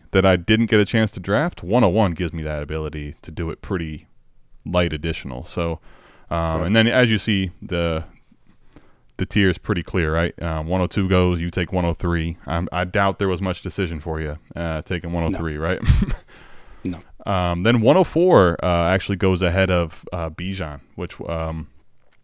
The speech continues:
Speaker 1: at least for me was interesting. I'm not saying it's wrong, by the way. I'm just saying that was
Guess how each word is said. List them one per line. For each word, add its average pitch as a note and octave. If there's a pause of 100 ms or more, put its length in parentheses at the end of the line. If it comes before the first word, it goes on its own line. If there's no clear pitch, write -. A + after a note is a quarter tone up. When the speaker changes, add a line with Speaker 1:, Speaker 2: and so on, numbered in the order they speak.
(220)
Speaker 1:
at B2+
least C3+
for A#2
me A2+
was G2
interesting. G2
I'm F2+
not -
saying F#2
it's - (240)
wrong, D2+
by D2+
the C#2
way. C#2
I'm D#2
just D#2+
saying D#2+
that E2
was E2